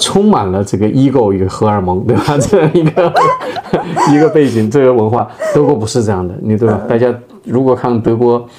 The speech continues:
Speaker 1: 足球这么多年，在世界杯、在欧洲杯，每个人都不是那么英雄，但他团队打出来的是德国战车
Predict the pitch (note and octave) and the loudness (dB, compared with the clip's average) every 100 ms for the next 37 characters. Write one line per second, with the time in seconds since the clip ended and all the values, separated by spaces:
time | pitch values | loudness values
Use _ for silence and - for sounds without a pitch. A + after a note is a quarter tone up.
0 | - - - A#2 B2 A#2+ G2 G#2+ A#2+ A2+ | -20 -20 -6 -2 0 0 0 0 0 0
1 | A2 A2+ G2 G2+ G#2+ G#2 - G#2+ - A2 | 2 2 2 0 -2 -4 -2 -2 0 0
2 | A2 G#2 A2 A2 G2 A2+ A2+ A2 - - | 2 2 2 2 0 0 2 0 -4 -18
3 | - _ C3+ C3 D#3+ G3 F3+ F3+ A#2 A2+ | -20 _ 0 2 2 2 2 0 -2 0
4 | F3+ E3+ G2+ F#2 F#2 F#2 A#3+ - A3 C#3+ | 2 2 2 0 -2 -8 -12 -14 -4 -2
5 | B2 A#2+ - _ - A#2+ D3 C#3+ G2+ - | 0 -2 -6 _ -4 0 2 0 -2 -4
6 | - G2+ G2 G2 - G2 - G#2+ G#2 G2+ | -2 0 2 0 2 -2 0 0 0 0
7 | F#2 - | -2 -4